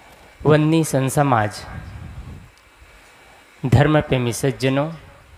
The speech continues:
एवं माताओं,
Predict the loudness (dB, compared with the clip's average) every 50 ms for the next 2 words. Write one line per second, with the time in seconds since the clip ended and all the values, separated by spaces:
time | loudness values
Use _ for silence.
0 | -20 _ -20 -20 -20 -20 _ _ _ _ _ _ _ _ _ _ _ -20 -20 -20
1 | -20 -20 -20 -20 -20 -20 -20 -20 -20 -20 -20 -20 -20 -20 -2 2 4 4 4 4
2 | 4 2 0 0 0 0 -2 -2 -2 -4